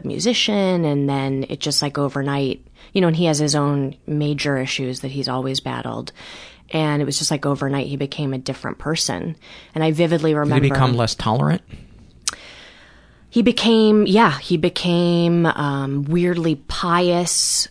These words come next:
Speaker 1: You know, we'd be in Spencer Gifts at the mall, and suddenly a funny butt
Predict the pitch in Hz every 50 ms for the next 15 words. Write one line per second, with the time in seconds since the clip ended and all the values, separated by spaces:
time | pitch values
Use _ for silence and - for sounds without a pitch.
0 | - _ - 175 180 175 165 165 160 147 139 170 170 165 151 143 - - - 170
1 | 165 165 - - 165 160 143 170 170 - - - - 160 147 - 151 151 156 165
2 | 170 170 170 170 170 170 170 170 160 156 143 147 143 - - 165 156 156 160 160
3 | 160 160 156 160 160 156 156 156 156 - - - - - - 170 156 160 160 160
4 | 156 156 147 - - - - - - 156 139 160 175 - -